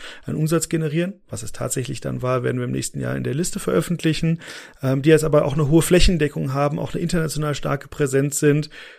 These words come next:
Es gab auch andere Unternehmen, die gibt es auch weiterhin, die das anbieten können. Aber jetzt gibt es ein neues Unternehmen, das eine klare Marktpräsenz hat, ähnlich wie es zum Beispiel I S S in der Schweiz ist oder in Österreich oder andere marktführende Unternehmen. Gibt ja noch weitere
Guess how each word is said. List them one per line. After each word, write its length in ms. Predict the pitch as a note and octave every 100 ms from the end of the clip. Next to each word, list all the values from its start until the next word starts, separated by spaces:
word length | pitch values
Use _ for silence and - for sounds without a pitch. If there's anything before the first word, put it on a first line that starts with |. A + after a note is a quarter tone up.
| _ _
Es 120 | -
gab 140 | B2 F2
auch 180 | -
andere 260 | - G3 G3
Unternehmen, 460 | G3+ F3 F3+ F#3 F#3
die 100 | C#3+
gibt 180 | D3
es 120 | D3 C3+
auch 120 | A#2
weiterhin, 380 | C3 D#3 E3 E3
die 80 |
das 160 | D#3+ D#3+
anbieten 480 | D#3 D#3 D3+ D3 D#3
können. 380 | D3+ D3+ D#3 D3+ - -
Aber 200 | - C3+
jetzt 200 | C#3 C#3+
gibt 220 | - D3+ D3+
es 320 | C#3 - - _ _
ein 260 | C#3 D3+
neues 260 | D3+ D3+ D3+
Unternehmen, 600 | D#3+ C#3 C#3 C#3 C#3+ D3+
das 240 | D3 C3+ C#3+
eine 80 |
klare 420 | C#3 - C#3 D3 D3
Marktpräsenz 1300 | C#3 D3+ - - - D#3+ - - C3+ C3+ D3 F3+ -
hat, 240 | F3 F#3+ - - -
ähnlich 540 | C#3+ D#3 D3+ C#3 C3
wie 80 | C#3+
es 80 | C3+
zum 160 | - C#3+
Beispiel 320 | C3+ - -
I 100 | -
S 140 | C3+
S 260 | - D3+ -
in 220 | D#3 C#3+
der 100 | C#3
Schweiz 480 | C3 D3 C#3 D3 -
ist 380 | D3+ D3 C#3+ - - -
oder 280 | E3+ D3+ D3+
in 60 |
Österreich 680 | C#3+ D#3 D3 E3 C3+ C#3+ D3
oder 200 | C#3+ C#3
andere 320 | - D#3 C#3 C#3
marktführende 640 | C3 C3 - D3 C3+ C3
Unternehmen. 500 | C#3+ B2+ B2+ C3 C3+
Gibt 180 | C3+ -
ja 60 |
noch 160 | C3+ A#2
weitere 480 | B2+ C3 C3 B2+